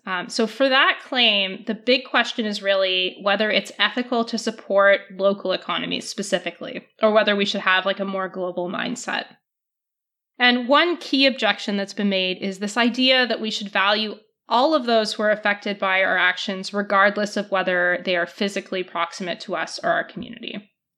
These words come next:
which I think seems fairly fair. So if we're taking that perspective, then buying locally potentially harms poor communities in developing countries.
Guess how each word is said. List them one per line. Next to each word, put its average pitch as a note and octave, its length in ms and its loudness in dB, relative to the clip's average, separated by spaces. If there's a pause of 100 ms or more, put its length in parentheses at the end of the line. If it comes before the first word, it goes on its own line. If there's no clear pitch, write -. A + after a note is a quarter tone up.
(220)
which C4 240 -4
I E4 140 2
think A#4 180 -4
seems C#4+ 320 -2
fairly G3 340 0
fair. F3 440 -2 (1120)
So D#4+ 140 4
if D#4+ 100 2
we're F4+ 100 2
taking G4 340 2
that C4 220 4
perspective, G3+ 760 0
then A3 200 2
buying A#3+ 380 4
locally G#3+ 440 0
potentially G#3+ 560 -4
harms A3+ 500 0
poor G#3 280 -6
communities G3 640 -4
in G3+ 120 -4
developing F3+ 460 -6
countries. C#4 580 -6